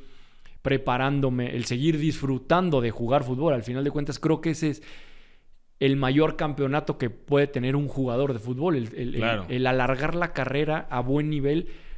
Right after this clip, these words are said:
Speaker 1: lo más que se pueda. Eso, al final de cuentas, creo que es más importante que, pues, levantar un campeonato. Entonces, los campeonatos son consecuencias de muchas cosas que como jugador individual no puedes controlar, ¿no? O sea,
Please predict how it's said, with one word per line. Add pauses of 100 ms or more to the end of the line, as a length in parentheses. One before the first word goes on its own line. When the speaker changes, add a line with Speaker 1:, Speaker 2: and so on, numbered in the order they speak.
Speaker 1:
lo
más
que
se
pueda.
Eso,
al
final
de
cuentas,
creo
que
es
más
importante
que, (640)
pues,
levantar
un
campeonato.
Entonces, (240)
los
campeonatos
son
consecuencias
de
muchas
cosas (420)
que
como
jugador
individual
no
puedes
controlar,
¿no?
O
sea,